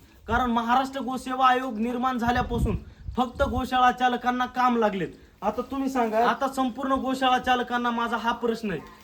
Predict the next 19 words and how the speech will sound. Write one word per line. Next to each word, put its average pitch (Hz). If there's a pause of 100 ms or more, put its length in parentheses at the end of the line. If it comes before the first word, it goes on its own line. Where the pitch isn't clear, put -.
(140)
एक 254
महिन्यापासून 254
अशा 240
प्रकारची 240
दुर्दैवी 226
अवस्था 214
आपल्या 214
गोशाळेची 196
आहे. -
आपल्याकडे 254
कुठल्याही 262
प्रकारचे 240
कामगार 247
नाही, 220 (360)
मग 226
गोशाळेमध्ये 240
गोमाता 233 (100)
आल्या 247
किती 214